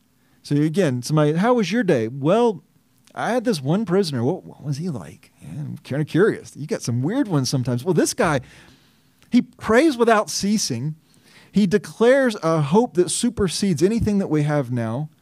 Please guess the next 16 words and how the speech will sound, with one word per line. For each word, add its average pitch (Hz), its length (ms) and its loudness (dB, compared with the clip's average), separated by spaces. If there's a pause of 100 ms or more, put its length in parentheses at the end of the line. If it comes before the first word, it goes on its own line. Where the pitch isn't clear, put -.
(340)
He 190 320 2 (300)
cares 254 420 2
for 185 180 2
others. 143 520 0 (760)
He's 170 220 0
so 208 160 2
gentle. 147 760 0 (140)
He's 156 200 -2
so 220 240 4
kind." 170 680 -2 (1500)
Uh, - 200 -16
he, 143 280 -2
he's 254 200 4
a 294 40 4
different 294 400 4
one. 107 280 -8